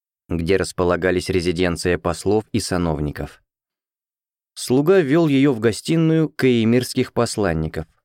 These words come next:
украшенную гранитными пьедесталами, свежими цветами в оловянных вазах и мраморным камином, перед которым разбросаны были подушки. Но Чеда не могла заставить себя сесть.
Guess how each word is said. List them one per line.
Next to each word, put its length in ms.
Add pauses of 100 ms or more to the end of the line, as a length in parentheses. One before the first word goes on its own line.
(100)
украшенную 680
гранитными 640
пьедесталами, 880 (160)
свежими 500
цветами 560
в 120
оловянных 500
вазах 340 (380)
и 100
мраморным 760
камином, 680 (420)
перед 220
которым 440
разбросаны 600
были 180
подушки. 600 (1200)
Но 180
Чеда 320
не 140
могла 320
заставить 480
себя 280
сесть. 460